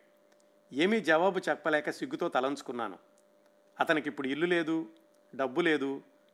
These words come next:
ఆ డబ్బు లేకపోవడంతో స్నేహితులందరూ మొహాలు దాచేశారు, కూతురు కూడా లేదు. అతను నేను ఎందుకు బతికించినట్టు?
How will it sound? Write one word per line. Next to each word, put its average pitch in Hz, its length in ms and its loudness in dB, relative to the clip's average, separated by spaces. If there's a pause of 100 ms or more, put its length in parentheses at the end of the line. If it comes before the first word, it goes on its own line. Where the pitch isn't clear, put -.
(200)
ఆ 135 80 8
డబ్బు 139 280 2
లేకపోవడంతో 165 600 2
స్నేహితులందరూ 156 600 -2
మొహాలు 139 300 0
దాచేశారు, 120 640 -2 (440)
కూతురు 170 280 0
కూడా 156 260 6
లేదు. 110 280 0 (640)
అతను 147 300 2
నేను 143 160 0
ఎందుకు 151 300 -2
బతికించినట్టు? 160 840 -4